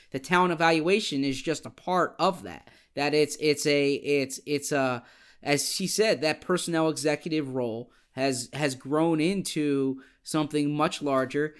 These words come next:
and the, and the, the organizational component is,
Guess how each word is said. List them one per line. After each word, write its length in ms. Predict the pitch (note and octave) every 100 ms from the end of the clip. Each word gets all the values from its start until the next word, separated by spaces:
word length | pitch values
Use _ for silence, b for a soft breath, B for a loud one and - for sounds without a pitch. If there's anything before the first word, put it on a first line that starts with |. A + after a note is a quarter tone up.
| b b
and 240 | C#3+ D3+
the, 40 | D3 D3
and 680 | C#3+ C#3+ C#3 C#3 C3+ - - -
the, 220 | C#3 C#3 C#3+
the 260 | C3+ D3+ D3 -
organizational 920 | C3+ D3+ E3+ D#3+ D3 D#3 G#3 - D#3
component 640 | - B2 C3 C3+ C3+ C3+ b b -
is, 480 | C#3+ C#3+ D3 C3+